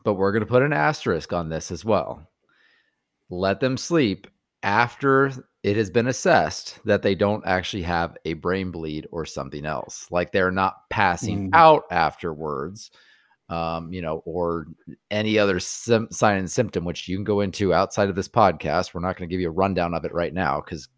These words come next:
Speaker 1: God knows the legal issues that are gonna come from that one. Um,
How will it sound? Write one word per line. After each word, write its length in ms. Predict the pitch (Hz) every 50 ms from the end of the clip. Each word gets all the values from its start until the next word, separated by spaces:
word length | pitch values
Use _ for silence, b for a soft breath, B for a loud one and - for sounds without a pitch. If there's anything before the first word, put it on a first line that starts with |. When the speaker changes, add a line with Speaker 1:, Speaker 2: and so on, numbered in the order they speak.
| _ _
Speaker 1:
God 220 | - 85 87 87
knows 180 | 85 90 85 -
the 60 | 80 73
legal 300 | 82 98 92 90 82 82
issues 240 | 82 - - 85 76
that 80 | 87 82
are 40 | 82
gonna 180 | 85 85 82 -
come 180 | - 98 78
from 120 | - 73 78
that 180 | 95 101 - -
one. 180 | - 62 - - B B B B B B B B B B B B 233 -
Um, 360 | 196 202 196 190 185 - -